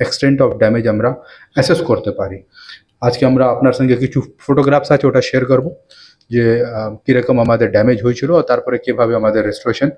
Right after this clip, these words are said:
কাজ চলছে। আ, আমি, আ, আমাদের, আ, ত্রিপুরার বিভিন্ন department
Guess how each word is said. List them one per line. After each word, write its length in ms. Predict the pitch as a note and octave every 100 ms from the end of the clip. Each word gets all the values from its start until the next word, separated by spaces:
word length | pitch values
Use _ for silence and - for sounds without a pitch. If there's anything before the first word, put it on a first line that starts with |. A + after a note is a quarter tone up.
| - - _ _
কাজ 180 | - F#3
চলছে। 400 | - F#2 - F#2+ - _ - _ -
আ, 60 | A2 A2+ B2
আমি, 460 | A2+ C3 D3+ D#3+ C3
আ, 20 | A#2+ A#2+ - -
আমাদের, 480 | A#2 A#2+ C#3 C#3+ C#3+ - - - _ _ - A2
আ, 140 | G#2 B2 B2+ _ _ _ _ _ -
ত্রিপুরার 380 | A2 B2+ C3 C#3
বিভিন্ন 420 | B2 B2+ G3 G3
department 680 | C#3+ - A#2+ A#2+ - G#2+ -